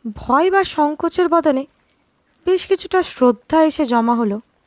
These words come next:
আমার মনের ভিতর। দীর্ঘ রিজু চেহারা, বয়স অন্তত ষাটের কাছাকাছি, মুখ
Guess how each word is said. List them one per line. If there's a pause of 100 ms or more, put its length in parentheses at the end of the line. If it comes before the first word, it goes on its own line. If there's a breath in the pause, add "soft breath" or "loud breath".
(260)
আমার
মনের
ভিতর। (1040)
দীর্ঘ (600)
রিজু
চেহারা, (1400)
বয়স
অন্তত (1300)
ষাটের
কাছাকাছি, (1200)
মুখ